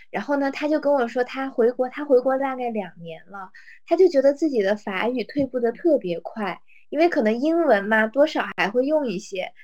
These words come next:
但是法语是真的是很，很不常用，所以他就觉得，哎呀，我突然有一天觉得，哎，我好像不会说法语了，有种，<laughs> 有种这样的感觉。<laughs> 所以我觉得真的是要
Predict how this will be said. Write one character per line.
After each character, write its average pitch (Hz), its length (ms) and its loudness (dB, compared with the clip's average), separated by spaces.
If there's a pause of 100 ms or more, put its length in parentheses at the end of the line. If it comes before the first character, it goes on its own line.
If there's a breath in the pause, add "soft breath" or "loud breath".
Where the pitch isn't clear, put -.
(160 loud breath)
但 294 100 -2
是 311 140 4
法 208 300 2
语 247 200 2
是 226 160 -12
真 262 180 -2
的 262 160 4
是 208 460 0
很， 190 340 -6
很 175 220 -8
不 233 100 -4
常 190 300 -6
用， 185 260 2 (320 loud breath)
所 - 140 0
以 285 60 2
他 302 140 2
就 320 120 4
觉 269 100 4
得， 277 140 4 (120)
哎 254 100 -8
呀， 269 260 -2
我 - 80 -10
突 - 140 -2
然 330 160 4
有 214 100 2
一 208 40 -2
天 285 180 -4
觉 269 100 -4
得， - 60 -2
哎， 294 60 -4
我 330 100 -10 (100)
好 269 100 -6
像 254 200 -8
不 233 100 -2
会 294 100 4
说 302 200 0
法 214 260 -8
语 220 140 -6
了， 185 100 -4
有 208 80 -4
种， 240 160 2
<laughs> - 760 -2
有 349 100 6
种 330 160 2
这 359 80 2
样 349 100 4
的 311 120 0
感 226 260 -2
觉。 - 260 -4
<laughs> - 960 -10
所 320 160 -2
以 339 40 4
我 330 180 6
觉 220 160 -4
得 240 140 0
真 302 180 -8
的 330 140 -2
是 262 500 -2
要 254 380 0